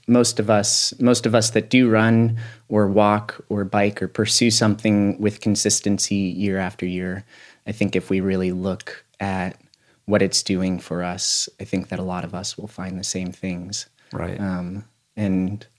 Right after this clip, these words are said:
Speaker 1: this is, this is something that I tell people, uh, and,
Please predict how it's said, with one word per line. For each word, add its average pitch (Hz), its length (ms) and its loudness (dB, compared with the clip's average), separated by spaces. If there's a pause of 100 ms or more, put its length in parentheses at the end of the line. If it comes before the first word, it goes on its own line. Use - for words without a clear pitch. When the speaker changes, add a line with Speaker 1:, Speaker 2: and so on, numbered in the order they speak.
(200)
Speaker 1:
this 113 120 4
is, 101 260 0
this 131 200 4
is 113 100 4
something 110 300 4
that 107 100 6
I 107 120 6
tell 107 180 2
people, 110 540 2
uh, 98 300 0 (540)
and, 95 400 2